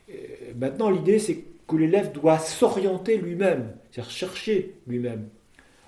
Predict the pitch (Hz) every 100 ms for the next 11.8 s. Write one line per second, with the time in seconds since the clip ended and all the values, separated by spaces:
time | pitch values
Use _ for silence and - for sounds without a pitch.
0 | - 123 110 - - 156 185 180 180 170
1 | 160 135 131 131 127 123 113 113 110 107
2 | 117 117 131 180 220 175 - - - 101
3 | 123 - 127 - 131 120 - 185 185 -
4 | 160 170 170 165 - - _ - - -
5 | _ - 120 127 127 113 - 156 160 156
6 | 135 156 202 202 165 151 147 151 147 139
7 | 156 135 135 - - 185 185 135 143 135
8 | 131 156 147 - - _ _ _ 131 117
9 | 123 127 127 147 - 120 - 113 113 202
10 | 214 147 113 - 143 127 123 117 113 -
11 | 139 117 110 123 123 185 202